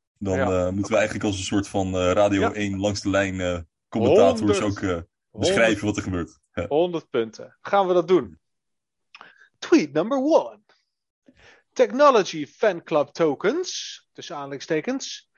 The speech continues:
Speaker 2: slash history lesson, slash B two B, dat is business to business, slash opportunity cost.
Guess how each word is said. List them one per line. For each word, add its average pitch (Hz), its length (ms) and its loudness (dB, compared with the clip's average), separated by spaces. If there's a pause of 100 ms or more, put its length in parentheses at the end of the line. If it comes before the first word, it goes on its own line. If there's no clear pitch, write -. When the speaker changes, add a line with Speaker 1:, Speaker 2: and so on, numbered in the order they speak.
(300)
Speaker 2:
slash - 460 -2
history 208 400 0
lesson, 196 500 -2 (240)
slash - 580 -2 (500)
B 123 60 -6
two 196 300 -4
B, 139 60 -14
dat 175 280 -4
is - 120 -16
business 135 320 -10
to 131 140 -14
business, 185 540 -8
slash - 440 -6
opportunity 170 720 -10
cost. - 720 -10